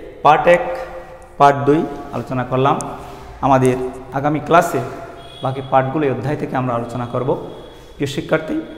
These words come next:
তোমরা তোমাদের বই থেকে পার্টগুলো অনুশীলন করবে। আমরা আশা করি আমাদের সামনের ক্লাসে, আগামী ক্লাসে আমরা বাকি পার্টগুলো আলোচনা করব। আশা করি সবাই, আহ, এই পার্টগুলো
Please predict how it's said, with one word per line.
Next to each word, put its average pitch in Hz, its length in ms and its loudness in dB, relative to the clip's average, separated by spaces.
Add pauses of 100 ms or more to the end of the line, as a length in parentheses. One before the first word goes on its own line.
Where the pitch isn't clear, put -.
(340)
তোমরা 131 260 2
তোমাদের 127 420 0 (420)
বই 143 140 -4
থেকে - 240 -4
পার্টগুলো 127 420 0
অনুশীলন 135 420 -2
করবে। 143 220 0 (500)
আমরা 131 100 -2
আশা 131 220 -2
করি 151 220 -2 (680)
আমাদের 123 440 0 (280)
সামনের 180 380 -2
ক্লাসে, 135 380 0
আগামী 131 280 -4
ক্লাসে 139 320 -2
আমরা 131 280 0 (300)
বাকি 131 260 -6
পার্টগুলো 123 320 -2
আলোচনা 120 340 -8
করব। 131 420 -2 (520)
আশা 139 180 -4
করি 135 160 -6 (120)
সবাই, 117 260 -2 (760)
আহ, - 140 -8 (600)
এই 147 100 2
পার্টগুলো 131 480 2